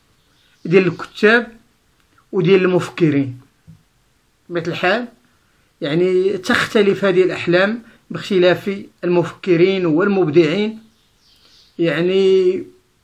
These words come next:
يعني أغرب حلم شفتو أنا بطبيعة الحال ولا قريت عليه هو الحلم ديال خورخي لويس بورخيس، الكاتب الأرجنتيني.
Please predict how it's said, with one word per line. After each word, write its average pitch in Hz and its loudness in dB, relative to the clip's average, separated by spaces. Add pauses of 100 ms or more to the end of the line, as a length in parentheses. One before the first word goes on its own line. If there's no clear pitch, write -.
يعني 208 0
أغرب 185 0 (260)
حلم 185 2 (100)
شفتو - -2
أنا 185 2
بطبيعة 165 -2
الحال 190 -6 (380)
ولا 202 0
قريت 196 0
عليه 202 -2 (440)
هو 196 2
الحلم 214 0
ديال 180 0
خورخي 202 -4
لويس 185 4
بورخيس، 175 0 (300)
الكاتب 202 -2
الأرجنتيني. 165 -2